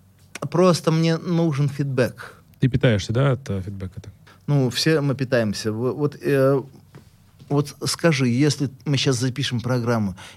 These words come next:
Speaker 1: и ты, тебе будет известно, что никто никогда её не послушает, ты будешь дальше продолжать меня спрашивать?
Speaker 2: Я понял тебя, да. А когда будут эти курсы, Павел?
Speaker 1: Ну, я думаю, что в августе,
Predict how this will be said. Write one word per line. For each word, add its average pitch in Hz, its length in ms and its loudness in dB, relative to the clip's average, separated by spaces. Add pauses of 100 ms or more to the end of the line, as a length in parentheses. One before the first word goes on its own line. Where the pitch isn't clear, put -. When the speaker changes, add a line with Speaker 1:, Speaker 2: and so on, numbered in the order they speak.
Speaker 1:
и 123 120 0
ты, 127 180 -8
тебе 139 160 0
будет 135 220 0
известно, 120 400 0
что 120 240 -4
никто 131 420 -4
никогда 110 320 -2
её 107 120 -2
не 104 100 -2
послушает, 87 500 -8 (480)
ты - 80 -4
будешь 175 220 4
дальше 123 240 0
продолжать 90 520 -4
меня 80 100 -4
спрашивать? 73 360 -12 (960)
Speaker 2:
Я 127 100 2
понял 92 280 -2
тебя, 95 200 -8
да. 92 120 -8 (840)
А 139 100 0
когда 175 240 4
будут 147 200 4
эти 110 100 -2
курсы, - 300 -2
Павел? 90 280 -4 (960)
Speaker 1:
Ну, 226 180 0
я 214 80 4
думаю, 160 180 4
что 139 140 -4
в 127 60 0
августе, 127 440 -4